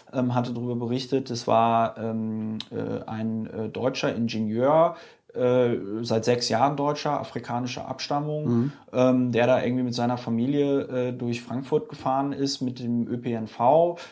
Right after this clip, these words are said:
Speaker 1: seiner Frau irgendwie das Monatsticket gegeben hat, weil sie damit fahren konnte und dann
Speaker 2: Ja,
Speaker 1: wurde
Speaker 2: er
Speaker 1: die
Speaker 2: ist
Speaker 1: Frau
Speaker 2: zwischendurch ausgestiegen,
Speaker 1: Ja.
Speaker 2: weil er was erledigen musste
Speaker 1: Genau,
Speaker 2: und,
Speaker 1: und dann
Speaker 2: äh,
Speaker 1: ist
Speaker 2: ja.
Speaker 1: die, und dann ist die, wurde, und dann wurde die Frau irgendwie, ähm, von Kontrolleuren,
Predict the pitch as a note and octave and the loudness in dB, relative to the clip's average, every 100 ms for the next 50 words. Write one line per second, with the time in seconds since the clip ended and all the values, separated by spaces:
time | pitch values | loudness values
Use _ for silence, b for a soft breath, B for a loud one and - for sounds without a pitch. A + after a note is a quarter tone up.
0 | B A#2+ C3 C#3+ - C3 C3 B2 C3+ C3 | B 0 2 0 0 0 2 0 -4 -4
1 | A#2 A#2+ A#2 D3+ D3+ D3+ D#3 D#3 D#3 D3+ | -4 -4 -4 -2 -4 -6 -8 -8 -10 -8
2 | C#3+ D3 C#3+ C#3 B2 B2 C3+ B2+ A2+ - | -6 -6 -6 -6 -6 -4 -4 -4 -6 -6
3 | B2+ D#3 D3+ D3 C#3 B2 A#2 C3 C#3 C3+ | -6 -6 -8 -8 -8 -6 2 4 6 4
4 | - C#3+ D3+ C#3+ B2+ A#2 D3 D3 E3 D3 | 4 2 6 6 6 4 2 2 6 8
5 | C3+ C3+ B2+ A#2+ D3 C#3+ C#3 B2+ B2+ C3 | 8 8 6 6 6 6 6 10 10 10
6 | C3 C3+ C3+ B2 C3+ A2+ D#3+ D#3 C#3 C#3 | 8 4 4 2 2 2 2 2 2 2
7 | D3+ - C3+ C#3+ - C#3 C#3 B2+ D3+ C#3+ | 0 -2 -2 -2 0 2 2 4 2 -2
8 | - - A#2 C#3+ F3 - D#3 D#3+ D#3 D3+ | -6 -6 2 4 4 4 0 0 -2 -4
9 | D3+ D3 - C#3 C#3 C#3 - C3+ B2+ C#3 | -2 -4 -2 0 2 0 -2 -6 -4 -4
10 | C#3 B2+ A#2+ A#2+ D3 E3 E3 | -2 0 2 4 4 2 0